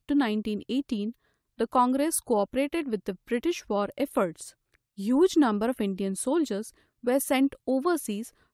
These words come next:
to fight for the British. This caused widespread economic distress because of severe scarcity of goods and a steep rise in prices. Some Indian businessmen and industrialists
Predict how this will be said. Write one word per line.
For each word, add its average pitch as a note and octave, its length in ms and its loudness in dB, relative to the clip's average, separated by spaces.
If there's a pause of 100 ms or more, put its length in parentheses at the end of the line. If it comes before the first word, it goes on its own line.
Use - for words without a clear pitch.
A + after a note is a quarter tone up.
to E4 100 0
fight D4 380 0
for A3 100 -4
the B3 140 -4
British. - 480 -4 (500)
This D4+ 400 0
caused G#3 420 0
widespread A3+ 640 -2 (100)
economic A#3+ 540 0
distress A3 560 -4 (360)
because D#4 380 2
of D#4 140 -2
severe C4+ 560 0
scarcity A3+ 680 -2
of A#3+ 200 -2
goods G3 400 -6 (360)
and C4+ 180 2
a D4 60 2
steep - 440 2
rise G3+ 340 -2
in A#3+ 120 2
prices. D#4+ 600 -4 (500)
Some E4 320 2
Indian A3 360 4
businessmen G3+ 680 0
and D#4 240 4
industrialists G3+ 880 0